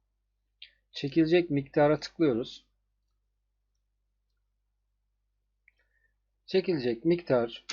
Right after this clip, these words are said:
üç nokta on yedi. Yani bütün parayı çekiyorum. Çekil dediğimizde gördüğünüz gibi üç nokta on yedi ruble miktarında fonların çekilmesi başarıyla tamamlandı diyor.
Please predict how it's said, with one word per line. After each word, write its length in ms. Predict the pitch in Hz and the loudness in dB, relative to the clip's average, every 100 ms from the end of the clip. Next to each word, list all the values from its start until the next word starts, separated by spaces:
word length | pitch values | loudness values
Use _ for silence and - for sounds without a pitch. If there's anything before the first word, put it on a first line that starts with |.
| - _ _ _ _ | -16 _ _ _ _
üç 380 | 190 175 - - | 2 2 0 -6
nokta 640 | 147 139 - 151 165 - _ _ _ _ | -2 -2 4 4 4 0 _ _ _ _
on 160 | 147 147 | 0 2
yedi. 360 | 123 101 87 - _ - - _ _ _ 104 | 2 0 -4 -16 _ -18 -18 _ _ _ -16
Yani 180 | 104 | -6
bütün 260 | 165 175 190 | -6 -4 -2
parayı 300 | 139 123 160 | 0 0 0
çekiyorum. 520 | - 120 - 95 - _ - - _ _ _ _ _ _ _ _ _ _ _ _ - | -2 -4 -4 -12 -14 _ -20 -20 _ _ _ _ _ _ _ _ _ _ _ _ -6
Çekil 380 | 180 175 196 180 | -4 0 2 4
dediğimizde 640 | 170 165 151 127 139 160 - _ _ _ _ _ _ _ _ _ _ | 4 4 2 0 2 0 -2 _ _ _ _ _ _ _ _ _ _
gördüğünüz 460 | 170 185 170 147 107 | 2 2 2 -2 -2
gibi 120 | 110 - | -8 -4
üç 240 | 208 - | -6 -6
nokta 280 | 135 113 - | -8 -8 -10
on 220 | 120 165 | -4 0
yedi 300 | 175 135 113 | 2 0 0
ruble 300 | 151 165 120 | 0 0 0
miktarında 640 | 123 151 - 151 127 127 113 | -4 -4 2 2 2 -2 -6
fonların 520 | - 170 151 120 113 | -2 -2 0 -2 -4
çekilmesi 640 | 113 151 151 151 143 - 156 | -6 -6 -2 -2 -2 -2 0
başarıyla 560 | 151 - 131 127 170 | 0 0 -2 0 -4
tamamlandı 600 | - 131 127 127 120 107 | -4 -4 -2 -4 -6 -8
diyor. 140 | 98 | -12